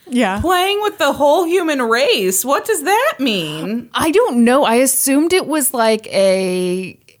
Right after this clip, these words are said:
Speaker 1: weird cannibalism thing. I,
Speaker 2: Ugh.
Speaker 1: I didn't understand completely where she was going. I took it as, like, she's so distraught
Speaker 2: Mm-hmm.
Speaker 1: that she just, like, words are coming
Speaker 2: Okay,
Speaker 1: out.
Speaker 2: okay.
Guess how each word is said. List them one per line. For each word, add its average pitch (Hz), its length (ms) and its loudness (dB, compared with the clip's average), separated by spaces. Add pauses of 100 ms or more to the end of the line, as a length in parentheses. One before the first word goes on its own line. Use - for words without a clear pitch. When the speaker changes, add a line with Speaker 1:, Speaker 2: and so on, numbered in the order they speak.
(160)
Speaker 1:
weird 233 840 -2 (680)
cannibalism 320 1200 -2
thing. 339 260 -2
I, 302 260 -2 (140)
Speaker 2:
Ugh. 269 440 -2
Speaker 1:
I 269 100 2
didn't 359 260 2
understand 277 500 2
completely 240 440 -2
where 226 160 2
she 233 100 -4
was 208 140 -2
going. 220 240 -2
I 269 160 0
took 359 200 -6
it 285 80 -4
as, 214 280 0
like, 185 180 -4 (200)
she's - 360 -2
so 254 320 0
distraught - 1000 -4
Speaker 2:
Mm-hmm. 202 580 -6 (920)
Speaker 1:
that 214 340 -2
she 285 140 0
just, 262 180 -4
like, 226 260 -6 (300)
words 339 580 0
are 311 80 0
coming 285 380 0
Speaker 2:
Okay, 196 260 -2
Speaker 1:
out. 180 60 -6
Speaker 2:
okay. - 80 -18